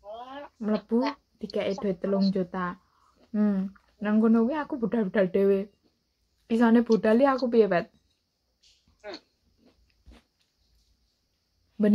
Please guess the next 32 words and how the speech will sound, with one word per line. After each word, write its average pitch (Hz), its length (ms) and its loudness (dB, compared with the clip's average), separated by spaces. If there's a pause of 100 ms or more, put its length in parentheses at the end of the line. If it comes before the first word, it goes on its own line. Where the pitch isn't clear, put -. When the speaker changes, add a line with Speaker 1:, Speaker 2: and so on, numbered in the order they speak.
Speaker 2:
isu 247 160 -2
aku 262 220 0 (100)
kan 320 160 -2
ngrungokne 220 500 2 (100)
radio. 185 600 -2 (920)
B - 20 2 (120)
P 220 80 2
Speaker 1:
Hmm, 202 80 -4
Speaker 2:
Gombalan. 190 440 0
Speaker 1:
iya, 202 120 0 (140)
iya, - 160 -10
iya. 170 100 -14 (580)
Speaker 2:
P 339 160 0
T 269 160 2
Hasim, 220 720 0
Bang 190 240 0
Hasim 226 480 0
apa 240 320 2
ngono 240 320 4
lali. 196 480 -2
Pokoke 196 480 -6
ya, 196 160 2
pokoke 202 320 -2
Hasim, 196 320 -2
Hasim 196 400 -2
kuwi. 233 320 2 (320)
Terus 202 160 -2
mari 196 240 -2
ngono 208 320 -2
nomor 214 400 0
telepone 208 720 -2
piro, 208 240 -2